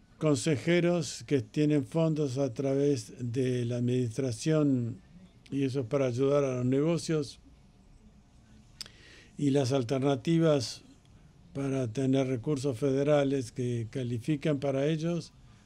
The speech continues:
No cuesta dinero para el comercio para conseguir esa información y cuando le dan citas para explicarle de qué es lo mejor para ellos.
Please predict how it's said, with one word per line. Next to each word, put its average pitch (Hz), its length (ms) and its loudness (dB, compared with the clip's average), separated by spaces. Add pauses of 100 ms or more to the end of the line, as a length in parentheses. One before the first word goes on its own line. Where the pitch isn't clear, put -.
(140)
No 143 300 2
cuesta 151 520 0
dinero 156 580 0 (200)
para 131 180 -6
el 117 80 -4
comercio 160 640 -2 (920)
para 139 220 -2
conseguir 139 480 2
esa 135 240 0
información 143 880 -2 (500)
y 135 120 -4
cuando 135 600 0 (160)
le 139 200 2
dan 143 260 2
citas 139 560 -2
para 120 800 -4
explicarle 139 680 -2
de 127 120 -2
qué 151 120 0
es 135 40 2
lo 131 100 0
mejor 131 320 0
para 147 280 2
ellos. 170 460 -2